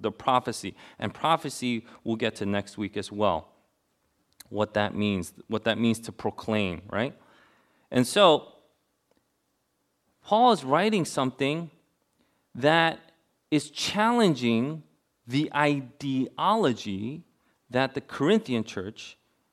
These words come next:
had started to accept. There are some nuances here I do not want us to miss. There is a, a repeated word that comes out here a lot, right? And that's the words, "and to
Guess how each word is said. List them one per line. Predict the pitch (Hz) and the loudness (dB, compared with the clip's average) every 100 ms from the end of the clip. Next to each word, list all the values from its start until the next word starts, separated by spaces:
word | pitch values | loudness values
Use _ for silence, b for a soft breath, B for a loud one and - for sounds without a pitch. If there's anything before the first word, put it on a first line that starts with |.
| _ | _
had | - 143 147 | -4 -2 -2
started | - - 147 131 - | -8 -8 -4 -4 -6
to | - | -12
accept. | - - 180 - _ _ _ _ | -12 -6 -6 -6 _ _ _ _
There | 123 143 | 2 2
are | |
some | 147 160 | 2 2
nuances | 156 190 175 147 127 | 4 4 2 -2 -6
here | 113 117 | -2 0
I | 117 | 0
do | 113 123 | 0 0
not | 131 - | 0 0
want | 107 95 | -2 -2
us | 98 - | -4 -6
to | |
miss. | 131 151 110 - - b b b b b - | -2 0 -2 -8 -16 b b b b b -2
There | 120 160 | 4 4
is | 156 151 | 2 0
a, | 143 - | 0 0
a | 131 123 | -2 -2
repeated | 123 127 - 196 165 | -2 -6 -6 -8 -6
word | 117 107 98 87 - | -2 -2 -2 -4 -12
that | - 104 | -8 -8
comes | - 113 | -6 -4
out | 107 | -4
here | 104 113 | -4 -6
a | 95 | -6
lot, | 87 90 87 92 - | -4 -2 -2 -4 -12
right? | - 104 135 _ b b b | -6 -6 -6 _ b b b
And | - 117 | -4 0
that's | 131 151 - - - | 0 0 -6 -12 -8
the | 117 | -6
words, | 113 117 117 117 113 - - - - | -2 0 2 2 0 -8 -14 -14 -4
"and | 139 143 - | -2 -2 -4
to | 123 113 110 | -2 -2 -4